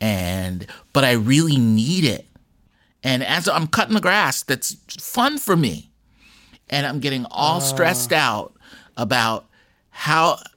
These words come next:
Speaker 1: how am I gonna navigate the argument that I'm gonna have with my wife when I tell her that I need to go right now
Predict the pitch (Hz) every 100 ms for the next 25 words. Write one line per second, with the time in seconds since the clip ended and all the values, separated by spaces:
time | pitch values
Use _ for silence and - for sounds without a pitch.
0 | _ - - 170 202 196 190 147 143 139
1 | 139 117 113 110 120 123 139 131 120 107
2 | 104 - 120 - 117 110 131 143 131 123
3 | 120 123 113 107 113 107 98 - - -
4 | - - 123 107 - 147 135 117 127 -
5 | - - 120 117 123 123 127 120 110 101
6 | 101 220 254 226 262 247 120 80